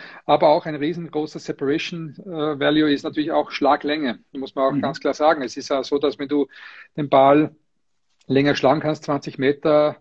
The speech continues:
Speaker 1: äh, hast du um null Komma, was nicht, drei Met-, drei Schläge pro Runde oder so, ich müsste jetzt nachschauen jetzt,
Speaker 2: Mhm.
Speaker 1: äh, hast du einen Vorteil gegenüber jemandem, der das nicht macht, ja.
Speaker 2: Mhm.
Speaker 1: Und, und es ist, ähm,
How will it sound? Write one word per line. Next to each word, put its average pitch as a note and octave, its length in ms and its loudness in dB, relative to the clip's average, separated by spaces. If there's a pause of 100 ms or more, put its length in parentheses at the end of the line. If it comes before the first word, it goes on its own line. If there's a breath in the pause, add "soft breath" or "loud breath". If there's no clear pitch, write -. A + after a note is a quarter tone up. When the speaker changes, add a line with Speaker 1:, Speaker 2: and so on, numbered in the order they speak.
(420 soft breath)
Speaker 1:
äh, C#3+ 60 -6
hast C#3 460 -2
du D3+ 540 -2
um C#3+ 200 -10
null D3 180 -2
Komma, D3 720 -2 (200)
was C3+ 160 -12
nicht, A#2+ 140 -16
drei C3+ 180 -2
Met-, C#3 260 -2 (180)
drei C3+ 200 -2
Schläge C#3 420 -2
pro C3+ 200 -4
Runde C#3+ 200 -4
oder C#3 100 -4
so, C#3 140 -4
ich C3+ 100 -8 (220)
müsste C#3 320 -16
jetzt - 100 -14
nachschauen A#2+ 360 -4
jetzt, - 200 -8 (360 loud breath)
Speaker 2:
Mhm. D3 120 -2
Speaker 1:
äh, C3+ 40 4
hast C3 340 2
du D3 40 0
einen C#3 100 -4
Vorteil C#3+ 340 -2
gegenüber D3+ 540 0 (300)
jemandem, C#3+ 380 -6
der C#3 120 2
das C#3 100 -4
nicht D#3 240 0
macht, A2+ 300 -2
ja. C#3 180 0 (160)
Speaker 2:
Mhm. C#3+ 200 0
Speaker 1:
Und, C3+ 460 -2 (440 soft breath)
und C3+ 360 -2
es C#3 180 -4
ist, C#3+ 180 -2
ähm, C3+ 440 4